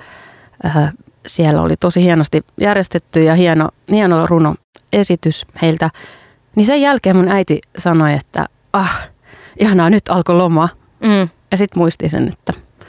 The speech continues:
Speaker 1: joskus on ollut tosiaan itsekin jossain semmoisessa jutussa, josta tosiaan alkaa loma, joka on niinku pitkä ja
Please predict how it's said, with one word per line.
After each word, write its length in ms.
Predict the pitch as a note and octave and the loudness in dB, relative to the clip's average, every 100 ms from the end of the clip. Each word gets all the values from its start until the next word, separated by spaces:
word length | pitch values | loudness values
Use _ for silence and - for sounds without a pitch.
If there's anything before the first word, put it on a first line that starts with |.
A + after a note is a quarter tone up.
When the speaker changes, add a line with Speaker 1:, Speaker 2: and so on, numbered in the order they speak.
| - - _ | -20 -20 _
Speaker 1:
joskus 280 | F#3+ F3+ F3 | -4 -2 -2
on 100 | E3 | 0
ollut 260 | E3 D3+ - | 2 0 -2
tosiaan 280 | F3 E3 E3 | -4 -2 0
itsekin 420 | G3 - E3+ C#3+ | 0 -2 -4 0
jossain 500 | D3+ D3+ - - F#3+ - - | 0 0 -4 -4 -6 -10 -2
semmoisessa 380 | F3+ E3+ E3+ F3+ | 0 2 0 -2
jutussa, 360 | - D3+ - - - _ _ F3+ | -2 -4 -6 -14 -16 _ _ -2
josta 260 | D#3 D#3 | -2 -2
tosiaan 380 | D3+ D3+ D#3 D3 | -2 -2 -2 0
alkaa 360 | D#3 D3 D#3 D3 | -2 -2 0 2
loma, 300 | D3+ D3 C3 | 2 2 2
joka 300 | A#2 - - | 0 -2 -2
on 140 | C#3+ B2 | -2 -2
niinku 220 | E2+ - - - | -6 -8 -12 -10
pitkä 400 | C4 - - - - _ _ | -10 -10 -10 -10 -10 _ _
ja 120 | - | -8